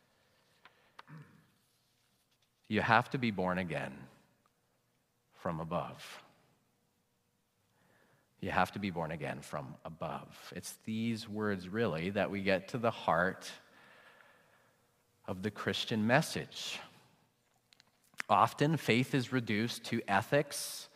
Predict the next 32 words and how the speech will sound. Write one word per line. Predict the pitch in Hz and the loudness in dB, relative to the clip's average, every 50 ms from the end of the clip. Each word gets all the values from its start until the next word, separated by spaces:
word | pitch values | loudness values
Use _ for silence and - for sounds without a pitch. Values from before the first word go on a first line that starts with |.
| - - - - - - - - - _ - | -20 -20 -20 -20 -20 -20 -20 -20 -20 _ 2
I | - 101 110 123 131 123 - | 6 8 8 8 6 4 4
E, | 120 117 123 127 | 4 4 4 6
what | 120 120 117 98 | 8 6 6 6
we | 131 131 | 4 2
should | 123 - - - 123 120 127 123 107 | 2 2 2 2 4 4 4 2 2
do | 123 117 113 117 123 131 143 - | 2 4 4 4 2 2 0 0
or | - 107 | -2 -2
should | 104 - - - 110 98 98 | -2 -4 -4 -6 -4 -2 0
not | 95 87 85 90 87 - - 101 - | 0 2 2 0 0 -4 -6 -10 -8
do, | - 85 82 78 82 98 127 170 196 160 139 127 - - _ _ _ _ _ _ _ _ - - _ _ _ _ _ _ _ | -6 -6 -4 -4 -4 -6 -6 -6 -6 -6 -8 -12 -14 -20 _ _ _ _ _ _ _ _ -20 -20 _ _ _ _ _ _ _
or | 104 113 120 117 | 2 6 6 6
it's | 117 117 - - | 6 4 2 0
reduced | 127 123 113 101 107 110 123 123 - - - | 0 0 2 4 4 4 4 2 -2 -4 -4
to | - - - 110 | -4 0 4 6
abstract | 104 104 113 113 107 - - - 110 107 117 - - - | 6 6 6 4 0 -2 4 6 6 6 6 4 0 0
belief. | 139 131 117 104 90 90 113 135 - - - - - - - - _ _ _ _ _ _ _ _ _ _ _ | 0 2 2 2 2 0 -2 -2 -4 -8 -12 -12 -14 -16 -18 -20 _ _ _ _ _ _ _ _ _ _ _
Hold | - - - 123 131 135 131 | -4 2 4 6 6 6 6
these | 131 123 127 123 | 4 4 4 4
ten | 123 - - - 117 117 123 120 | 0 -2 0 2 2 4 2 2
propositions | - - 110 110 - - 131 104 104 101 - - 117 113 113 - | 4 4 4 6 4 2 0 -2 -2 -4 -2 -2 -2 -2 -4 -4
in | - 101 101 101 | -4 -4 -2 -2
your | 104 117 123 | 0 0 -2
head, | 120 - 98 87 85 85 95 113 139 147 143 131 - _ _ _ _ _ _ _ _ _ _ - - - - _ _ _ _ _ _ _ _ _ - | -2 -2 -2 0 0 0 0 -2 -2 -4 -6 -8 -12 _ _ _ _ _ _ _ _ _ _ -20 -20 -20 -20 _ _ _ _ _ _ _ _ _ 0
or | 101 110 117 127 | 4 8 8 8
it's | 131 131 - - | 8 6 2 -2
reduced | 147 143 123 101 101 117 - - | 0 0 2 2 0 0 0 0
to | - - | 2 4
advocating | 90 87 90 92 101 - 104 92 95 101 | 4 4 2 2 0 0 0 0 0 0
for | - - 95 90 | 0 0 0 0
a | 95 | 0
particular | 90 - - 107 - - - 113 - - 113 104 101 98 | 0 -4 -6 -8 -4 -2 -2 -2 0 0 0 0 0 0
political, | 101 - - 107 101 113 123 127 - - - 82 78 104 139 151 | -2 -4 -2 0 2 4 2 2 0 -2 -2 0 0 0 -2 -4